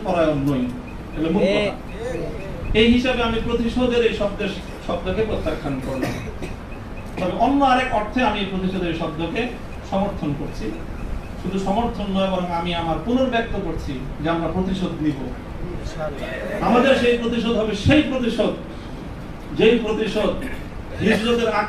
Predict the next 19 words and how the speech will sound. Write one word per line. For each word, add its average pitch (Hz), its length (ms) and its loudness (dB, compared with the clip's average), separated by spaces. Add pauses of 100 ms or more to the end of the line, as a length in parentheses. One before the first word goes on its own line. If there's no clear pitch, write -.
পর্যন্ত 196 420 0 (100)
বারো 196 240 2
বছরের 185 580 0
জুলুম 196 320 2
এবং 180 220 -2
নির্যাতনের 185 680 -2
প্রতিশোধ 180 500 -2
মক্কা 175 260 -2
বিজয়ের 165 440 0
মাধ্যমে 160 300 -4
আল্লাহ 160 240 2
নবী 156 200 0
গ্রহণ 131 360 -2
করেছেন। - 520 0 (1800)
আল্লাহ 233 380 6
নবী 240 140 4
মক্কা 254 340 4
বিজয়ের 247 580 4
পরে 269 440 4